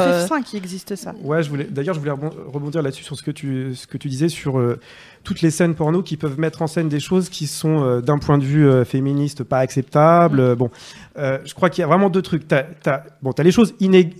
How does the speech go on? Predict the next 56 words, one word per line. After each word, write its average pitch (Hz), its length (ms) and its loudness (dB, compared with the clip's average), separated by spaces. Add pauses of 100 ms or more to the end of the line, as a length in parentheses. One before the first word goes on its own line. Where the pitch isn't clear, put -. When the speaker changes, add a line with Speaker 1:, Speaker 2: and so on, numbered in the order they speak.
Speaker 3:
i-, 196 160 -2
vraiment 185 320 2
illégales 165 540 2
et - 40 -2
tout 147 120 -12
ça, 147 100 -2
ça, 117 240 -2
c'est - 180 -8
à 110 120 -6
condamner, 123 380 -6
bien 120 120 -10
entendu, 120 300 -10
Speaker 2:
Bien 170 120 0
Speaker 3:
et - 40 2
Speaker 2:
sûr, 220 140 0
Speaker 3:
tout. 180 60 6
Speaker 2:
et 156 220 4
là-dessus, 156 320 -4
on 170 80 -2
est 151 80 -2
tous - 140 -10
Speaker 3:
Ensuite, 156 220 0
Speaker 2:
d'accord. 175 220 4
Speaker 3:
t'as, 175 60 -14
t'as 185 120 2
une 185 100 2
catégorie, 196 500 6
en, 170 160 2
en 165 80 0
fait, 151 240 0
de, 131 220 2
de 127 140 -4
production 135 440 -4
porno 151 320 2
qui - 180 -2
joue 196 300 8
sur, 156 340 0
euh, 127 200 4
des 123 120 4
fantasmes, 139 580 0
euh, 113 320 0 (520)
euh, 110 480 -2
dont 123 140 -2
tu 120 140 -4
as 110 60 -2
parlé, 160 360 4
autour 151 240 2
Speaker 2:
Mm. 180 40 -2
Speaker 3:
du 123 60 -4
viol, 139 240 0
par 117 160 -2
exemple. 151 460 0 (480)
Speaker 2:
Ou - 40 2
Speaker 3:
Euh, 123 80 6
Speaker 2:
l'inceste, 135 360 4
Speaker 3:
alors, - 300 4